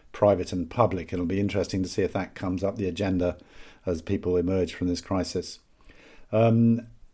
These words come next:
beginning of the week, I was finding it really hard to concentrate on stuff. It was like you were just hopping from one social media outlet to another, just seeing what the latest was. Um, m-, uh, my concentration kind of improved as I got used to this new life I lead of only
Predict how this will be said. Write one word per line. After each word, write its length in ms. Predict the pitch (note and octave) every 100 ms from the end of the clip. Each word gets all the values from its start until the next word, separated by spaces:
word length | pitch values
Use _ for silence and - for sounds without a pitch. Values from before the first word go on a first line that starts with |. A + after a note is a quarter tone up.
| _ - - B2
beginning 340 | B2+ D#3 E3
of 80 | C3
the 120 | C3
week, 280 | C#3 D3 A#2
I 80 | B2
was 140 | A#2
finding 240 | C#3 B2+
it 40 | A#2
really 160 | B2
hard 180 | B2 B2
to 40 | -
concentrate 600 | - B2+ B2 B2+ C3 C#3
on 180 | C3+
stuff. 420 | A#2+ - D#3 F3+ B2+
It 60 |
was 160 | A2+ A#2
like 160 | A2+
you 100 | A2
were 60 | A2
just 180 | A2+ G#2+
hopping 540 | - B2 B2 G#2+ G#2+
from 360 | G#2+ G#2+ G2+ G2 - -
one 240 | A2 G#2+
social 360 | G#2 A2 G#2+ A2
media 340 | A2 G#2+ A2
outlet 300 | G#2+ G#2+ G#2+
to 100 | G#2
another, 260 | G2+ G#2+ A2
just 260 | G#2 A2 -
seeing 260 | - G#2+
what 120 | G#2+
the 60 | G2
latest 420 | G#2 G#2+ G#2+ -
was. 340 | G#2 A2 G#2+ - - - - - -
Um, 400 | A2+ A#2 A2 A2+
m-, 220 | A2+ A2
uh, 560 | B2+ - A#2+ A#2 A#2 A#2
my 200 | A#2 A#2
concentration 640 | A2 C3+ A2+ A2 C3 - G#2+
kind 160 | B2
of 20 |
improved 600 | A#2 A2+ - C3+ B2 G2+
as 80 | A2
I 80 | A2
got 180 | A2+ F#2+
used 340 | G#2 A#2+ A#2
to 100 | A#2+
this 240 | G#2+ A2+ -
new 480 | A#2 A2+ G2+ A2 -
life 400 | A2+ A2 A2 A#2
I 80 | A2
lead 380 | A2 B2 C#3
of 160 | A2+ G#2
only 320 | A2 G#2+ G#2